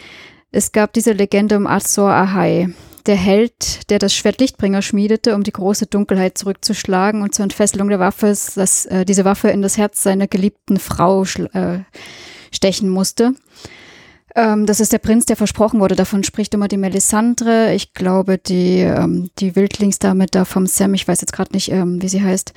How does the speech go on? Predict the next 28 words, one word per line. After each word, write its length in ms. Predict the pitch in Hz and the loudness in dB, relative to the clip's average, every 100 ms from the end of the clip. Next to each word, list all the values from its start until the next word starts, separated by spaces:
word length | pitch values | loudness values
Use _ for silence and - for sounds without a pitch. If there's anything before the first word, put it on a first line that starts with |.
| - - - - | -20 -20 -20 -14
hat 200 | - - | -6 0
da 120 | 175 | 2
auch 80 | 175 | 2
vorgelesen, 640 | - 202 196 196 190 185 202 | 0 0 2 2 2 2 2
als 280 | 143 180 - | 0 -2 -4
sie 80 | |
bei 120 | 190 180 | -2 0
den 160 | 185 | 0
Meistern 380 | 180 185 - 190 | -2 -2 -2 -2
waren. 320 | 190 196 202 _ - - - - - _ | 0 0 -4 _ -20 -20 -20 -20 -20 _
Ähm, 180 | - 196 | -2 0
das 200 | 190 - | 0 0
würde 160 | 233 269 | 0 0
super 300 | - 254 277 | 0 0 0
eigentlich 720 | - 233 247 240 - - - | 0 0 0 -2 -4 -6 -6
zu 260 | - 220 - _ _ - | -2 -2 -2 _ _ -4
Jaime 300 | 214 254 220 | 0 2 2
sogar 240 | 185 202 | 0 -2
passen, 500 | 196 196 196 233 226 | 0 -2 -2 -2 -2
der 140 | 190 190 | 0 0
das 220 | 196 - | 0 -2
Schwert 400 | - 185 196 196 | -2 0 0 0
in 120 | 190 | -4
Cersei 420 | 190 151 156 180 | -2 -2 0 0
stößt, 520 | 170 - 165 160 - - - - | -2 -4 -4 -4 -8 -16 -20 -10
muss 180 | 185 175 | -6 -4
ich 120 | 165 | -6
gestehen. 460 | 185 - 175 170 | -6 -2 0 0